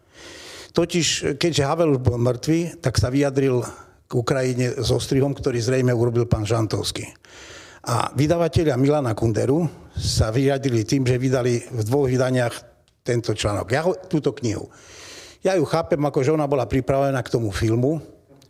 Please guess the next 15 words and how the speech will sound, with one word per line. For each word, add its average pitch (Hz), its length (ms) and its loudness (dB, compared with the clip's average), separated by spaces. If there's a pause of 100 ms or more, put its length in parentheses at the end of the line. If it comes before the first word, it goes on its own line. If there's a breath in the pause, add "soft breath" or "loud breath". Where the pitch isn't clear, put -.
(140)
Nesnesiteľná 120 800 0 (320)
ľahkosť 101 320 -6
bytia, 147 320 0
kde 151 160 -2
vlastne 160 240 0
Kundera 151 400 0
povedal, 135 480 0
že 117 80 -2
všetky 175 320 0
tie 104 160 -4
štyri 147 320 -2
štáty 147 480 0 (400 loud breath)
logicky 156 880 0
patria 127 560 -2
k, - 80 -16